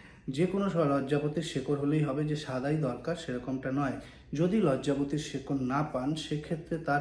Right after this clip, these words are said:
পরিবর্তে আপনাকে যেটা নিতে হবে সেটা হচ্ছে আপাঙের শেকড়। যে কোনো আপাং গাছ, সেটা সাদা হতে পারে, লাল হতে পারে, কোনো বিষয় নেই। আপাং গাছ হলেই হলো আপাঙের শেকড়।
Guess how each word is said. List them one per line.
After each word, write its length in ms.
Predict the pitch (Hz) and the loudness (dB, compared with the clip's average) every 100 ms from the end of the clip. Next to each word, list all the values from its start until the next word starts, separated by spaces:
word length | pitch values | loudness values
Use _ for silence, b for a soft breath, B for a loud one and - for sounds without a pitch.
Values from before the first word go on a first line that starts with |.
| 143 | 0
পরিবর্তে 500 | 139 135 143 156 160 | -2 0 0 0 0
আপনাকে 360 | 147 - 139 135 | -2 -2 -6 -4
যেটা 220 | 127 131 | -4 -4
নিতে 240 | 123 120 131 | -4 -4 -6
হবে 200 | 139 151 | -4 -4
সেটা 220 | - 156 | -4 -6
হচ্ছে 180 | 156 - - | -6 -6 -4
আপাঙের 460 | 143 170 170 175 | 0 2 2 2
শেকড়। 440 | 160 - 135 117 123 - B B B B B B B B | 0 -4 -8 -8 -12 -14 B B B B B B B B
যে 120 | 143 | -2
কোনো 200 | 147 170 | 0 2
আপাং 440 | 147 131 - 151 156 | 2 2 2 2 4
গাছ, 220 | 156 156 - | 4 0 -2
সেটা 160 | 165 156 | -2 0
সাদা 320 | 139 135 143 | -2 0 0
হতে 200 | 139 143 | 0 -4
পারে, 220 | 139 135 | -4 -4
লাল 280 | 131 131 131 | 0 0 0
হতে 200 | 127 139 | -4 -8
পারে, 200 | 135 131 | -6 -6
কোনো 260 | 127 127 127 | -4 -4 -2
বিষয় 260 | 123 131 | -4 -2
নেই। 160 | 147 156 | 0 0
আপাং 440 | 127 - 139 147 | -2 -2 0 0
গাছ 320 | 123 120 - | 0 -2 -4
হলেই 160 | 127 139 | -4 -2
হলো 180 | 151 151 | 0 0
আপাঙের 400 | 123 127 127 131 | 0 -4 -4 -6
শেকড়। 380 | - - - | -10 -12 -14